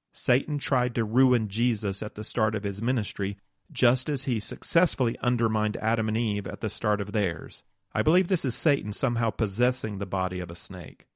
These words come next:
More importantly for us than identifying the serpent is paying close attention to what the serpent says.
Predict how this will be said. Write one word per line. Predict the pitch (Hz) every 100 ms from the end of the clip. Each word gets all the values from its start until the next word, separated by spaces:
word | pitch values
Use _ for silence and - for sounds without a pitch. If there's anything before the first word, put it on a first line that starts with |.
| _ _ _ _ _ _ _ _ _ _ _ _
More | - 127 170
importantly | 131 - 151 143 120
for | - 110
us | 107
than | 113 104
identifying | 95 120 165 143 107 101
the | 95
serpent | - 101 95 107
is | 107
paying | - 113 107
close | - 117 -
attention | 120 - 107 - 104 -
to | 104
what | 107 117 -
the | 104
serpent | - 104 - 101
says. | - 101 95 90 - -